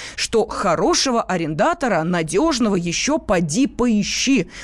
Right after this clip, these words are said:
А то ведь всякие проблемы возникают. Действительно, э, въезжают, э, для, м, жилья в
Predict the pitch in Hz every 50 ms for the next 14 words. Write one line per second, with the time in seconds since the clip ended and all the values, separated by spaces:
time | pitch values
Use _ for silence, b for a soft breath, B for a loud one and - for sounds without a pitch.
0 | B - 175 170 269 247 240 - - - - - 220 269 247 - 269 262 233 202
1 | - - 190 180 170 170 180 165 165 165 160 - - 170 180 190 165 202 208 202
2 | - 190 170 165 165 151 180 196 - - 262 302 - 302 262 226 175 110 B B
3 | B B B B - 202 202 190 185 170 185 233 254 - 233 240 220 190 170 160
4 | - - 180 175 165 165 160 165 170 147 185 190 185 175 175 165 160 B B B
5 | B B B - 185 185 175 170 165 190 208 202 196 180 170 165 160 151 151 170
6 | 170 165 156 160 143